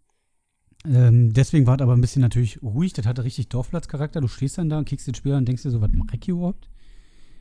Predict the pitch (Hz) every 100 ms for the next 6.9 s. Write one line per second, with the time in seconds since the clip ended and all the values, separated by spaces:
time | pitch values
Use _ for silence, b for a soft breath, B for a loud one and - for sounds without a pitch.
0 | - 127 123 139 - 110 107 175 208 156
1 | 185 180 202 208 - 127 107 151 196 208
2 | 226 b b b b b b b b b
3 | - - - - - - - - - -
4 | - 135 127 135 147 147 139 - 135 135
5 | 131 139 131 117 104 - - 190 214 120
6 | - 127 127 123 127 123 151 156 180